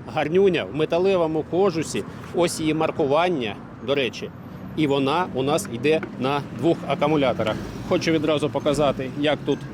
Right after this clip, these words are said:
продумано все. Тому, хто має систему акумуляторну DeWalt, хто цінує саме жовто-чорний DeWalt, дивіться, як круто все відпрацьовує.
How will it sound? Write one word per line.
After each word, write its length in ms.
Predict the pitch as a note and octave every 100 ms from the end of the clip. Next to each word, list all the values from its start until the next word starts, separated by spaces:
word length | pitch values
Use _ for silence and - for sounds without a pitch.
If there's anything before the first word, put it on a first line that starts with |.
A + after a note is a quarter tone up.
| - -
продумано 540 | C#3+ D#3 A3 A3+ G#3
все. 360 | G#3 - G#3+ G3 - - - - - - - -
Тому, 380 | G#3+ C#4+ B3 -
хто 460 | - A#3+ C4 G#3+ A#2 - - -
має 400 | B2+ G3+ A3+ E3+
систему 520 | C#3+ F3+ - G#3+ G#3+ F3
акумуляторну 760 | D3+ F3 F3+ G3+ G3+ F3 F3
DeWalt, 640 | D#3 F3 D3+ F3+ G#3 E3+ - - - - -
хто 260 | - A#3
цінує 600 | - A3 G#3+ A#3+ A#3 D#3+
саме 480 | - G3+ G#3+ G3 C#3 - - -
жовто-чорний 880 | A#2+ G#3+ G#3+ F3+ C#3+ G3 F3+ D#3+ C3
DeWalt, 340 | D#3+ G3 A3+ - - - -
дивіться, 320 | F#3 A#3 G3
як 140 | F#3 - - - - - - - - - - - - - -
круто 400 | F#3+ C#4 D#4+ A3
все 380 | - - A3+ A3+ - - - - - - - - - - - - - - - - - G3
відпрацьовує. 840 | G3 G#3 A3 - G#3+ G3 C#3 A#2+